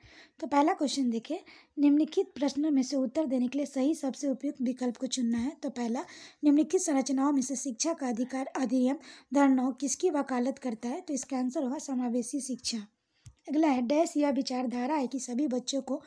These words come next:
एक नियमित विद्यालय व्यवस्था पे समान शिक्षा प्राप्त करने का अधिकार हो। तो इसका आंसर हो जाएगा समावेशी शिक्षा।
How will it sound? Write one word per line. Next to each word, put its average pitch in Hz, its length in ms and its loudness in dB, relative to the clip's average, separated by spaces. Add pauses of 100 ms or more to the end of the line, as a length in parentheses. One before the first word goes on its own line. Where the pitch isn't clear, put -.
(320)
एक 302 140 -2
नियमित 269 440 4
विद्यालय 247 560 0
व्यवस्था 262 420 -2
पे 269 180 -6
समान 254 360 -2
शिक्षा 269 360 -8
प्राप्त 247 340 -6
करने 247 240 -4
का 285 160 -8 (380)
अधिकार 254 460 0
हो। 220 140 -2
तो 254 160 -8
इसका 277 280 -4
आंसर 269 240 0
हो 247 60 0
जाएगा 247 200 -2
समावेशी 254 600 0
शिक्षा। 220 440 -8